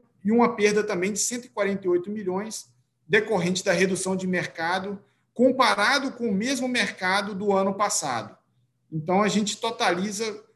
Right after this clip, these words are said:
quase que duzentos e quatro milhões de impactos da pandemia estimado durante os meses de março a setembro. Passando para o slide número quatorze,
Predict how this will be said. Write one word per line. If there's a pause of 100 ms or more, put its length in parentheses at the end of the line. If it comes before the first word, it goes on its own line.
(140)
quase
que
duzentos (240)
e
quatro
milhões (260)
de
impactos
da
pandemia
estimado (340)
durante
os
meses
de
março
a
setembro. (1800)
Passando
para
o
slide
número
quatorze,